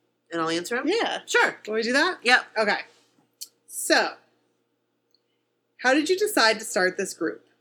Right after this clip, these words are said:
Speaker 2: When did it happen, and who founded it?
Speaker 1: There was a group of nine of us. Johanna, Josephine,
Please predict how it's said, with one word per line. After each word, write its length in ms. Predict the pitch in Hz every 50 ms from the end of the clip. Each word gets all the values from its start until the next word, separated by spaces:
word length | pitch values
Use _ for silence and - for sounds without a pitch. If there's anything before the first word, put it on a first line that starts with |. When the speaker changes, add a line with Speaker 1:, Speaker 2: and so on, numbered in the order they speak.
| _ _ _ _ -
Speaker 2:
When 160 | 180 180 180
did 140 | 180 254 320
it 100 | 403 359
happen, 480 | 311 240 196 190 - 202 196 208 226 - -
and 100 | 196 185 170
who 140 | - 254 254
founded 400 | - 226 185 160 151 165 - -
it? 160 | - 57 - _ _ _ _ _ _ _ _ _ _ _ _ _
Speaker 1:
There 120 | - 226 262
was 140 | 269 240 240
a 40 |
group 200 | 233 240 240 240
of 160 | 220 190 202 220
nine 220 | 220 202 196 180
of 100 | 160 131
us. 460 | 131 120 139 - - - - - - _ _ _ _ _ _ _ _ _ _ _ _ _ _ _ -
Johanna, 580 | - 180 175 165 214 214 226 233 247 247 240
Josephine, 720 | 233 - 202 185 185 - - 202 - 214 196 190 196 190